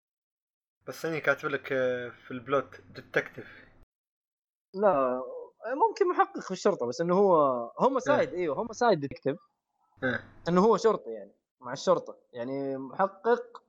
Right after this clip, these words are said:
Speaker 2: في اللي، اللي يسموها هذه الهومسايد، اللي هي جرائم القتل والجرائم ال-، الجنائية، يعني.
Speaker 1: أمم، أمم، حلو.
Speaker 2: فتحصل فيه جرائم قتل. طبعًا، هو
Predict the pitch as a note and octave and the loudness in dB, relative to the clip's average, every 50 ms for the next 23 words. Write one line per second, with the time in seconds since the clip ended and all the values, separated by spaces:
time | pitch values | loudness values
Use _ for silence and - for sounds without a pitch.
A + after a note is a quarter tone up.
0 | _ _ _ _ _ _ _ _ _ _ - C#3+ C3+ C3+ C3 C3 C3 B2+ B2+ B2+ | _ _ _ _ _ _ _ _ _ _ 0 4 4 6 6 6 4 4 2 2
1 | B2 B2 A#2+ A#2+ A#2+ A#2+ A#2 A#2 A2+ A#2 A2+ A2+ A2+ A2+ C#3+ C#3 A2 A2+ A#2+ B2 | 2 2 2 2 2 2 2 2 2 0 0 0 0 0 0 -2 -2 -2 0 2
2 | C3+ C#3 C#3 C3+ C3+ C#3 C#3+ C#3 C#3+ D#3+ D#3+ F3+ F3+ E3 D#3 E3 E3+ D3+ C#3 B2 | 4 6 6 4 4 2 0 0 2 0 2 2 2 4 4 4 4 2 0 -2
3 | C#3+ D#3+ D#3+ D#3 D#3 G#3+ A3+ A3+ F#3 E3 D3 D3+ E3 F3+ F3+ E3 D3 C#3 C3+ B2 | -2 -2 -2 0 0 0 0 2 0 0 0 0 0 2 4 4 4 4 4 2
4 | B2 A#2 A2+ A2+ G#2+ G#2+ A#2 A#2+ B2 C3+ D#3 E3+ F#3+ F3 D3+ C#3+ C#3 C3+ - D#3 | 0 -2 -4 -4 -6 -8 -10 -6 0 2 4 6 6 4 4 2 0 0 0 0
5 | - - C3+ B2 A#2+ A2+ C3+ C3+ C#3+ C#3 C3 A#2+ A#2 A2+ A2+ A2+ A2+ A#2 A#2 A#2+ | 0 0 -2 -4 -2 -2 0 2 2 2 2 0 -2 -6 -8 -8 -8 -8 -6 -4
6 | C3 C#3 D3 D#3+ F3+ E3+ C3+ A#2 A#2 G#2+ G2+ G2+ G2 - _ _ _ _ _ _ | -2 0 0 2 2 2 2 2 0 -2 -4 -8 -12 -16 _ _ _ _ _ _
7 | _ D3 D3 D3 C#3+ C#3 C#3+ C#3 B2+ C3 C3 B2 A2 - - - C#3 C3+ B2 A#2+ | _ 2 4 6 6 6 6 6 4 4 2 2 0 -4 4 6 8 8 8 6
8 | - - - - - - - - - - - _ _ - D3+ D3+ D3+ D3+ D3 C#3+ | 0 -14 -20 -20 -20 -20 -20 -20 -20 -20 -20 _ _ 8 10 10 10 8 6 4
9 | C#3 C3+ C3+ - - - F#4 - - A#3+ A3+ F#3 G#3 C4 A#3 F3+ G3 G3+ A3 G3 | 2 0 -2 -2 -2 -2 -2 0 2 2 2 2 2 0 2 4 4 4 4 2
10 | F3 E3 - - F#3 F3 - C3+ A2+ - - E3 E3 E3+ F#3+ G#3 A3+ C#4 D4+ C4 | 0 -2 -2 -2 -2 -2 -2 -6 -10 -6 -4 -2 0 2 2 4 4 4 4 4
11 | A#3+ C4 D4 C#4+ | 4 2 0 -2